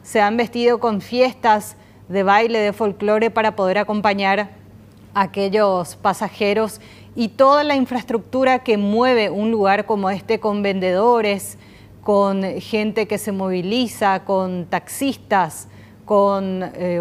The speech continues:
usuarios de otras aplicaciones como Uber y Moove que copan estos lugares, pero que en este momento se encuentra totalmente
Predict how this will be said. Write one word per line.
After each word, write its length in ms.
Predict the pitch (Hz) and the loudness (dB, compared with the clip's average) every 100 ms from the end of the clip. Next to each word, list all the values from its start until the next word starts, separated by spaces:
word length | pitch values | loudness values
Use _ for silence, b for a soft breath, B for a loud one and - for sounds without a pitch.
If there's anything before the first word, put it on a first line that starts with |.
| 170 | -4
usuarios 560 | 202 185 208 208 233 214 | -6 -2 2 4 4 0
de 120 | 190 | 0
otras 280 | 190 214 202 | 0 -2 -2
aplicaciones 680 | 185 196 190 - 220 233 | -4 -6 -4 -4 -2 -4
como 280 | - 208 202 | -4 -4 -2
Uber 280 | 202 226 226 | 0 2 2
y 60 | |
Moove 320 | 202 202 214 - | 0 -2 -4 0
que 300 | 220 202 - | 0 0 -2
copan 500 | - 262 - 202 175 175 | 2 2 4 2 2 -6
estos 440 | 165 - 190 165 | -10 -8 -8 -2
lugares, 640 | 202 190 180 180 208 - B B B B - | 0 2 2 2 -2 -6 B B B B -2
pero 240 | 208 214 | 0 0
que 80 | 208 | 0
en 100 | 196 | -4
este 200 | 190 220 | -4 -2
momento 460 | 220 202 190 190 | -2 -2 -2 -4
se 120 | 196 196 | -6 -6
encuentra 600 | 170 190 185 196 190 - | -2 -2 0 0 -2 -4
totalmente 880 | 190 - 240 247 202 190 190 190 | -12 -2 0 0 -4 -4 -4 -4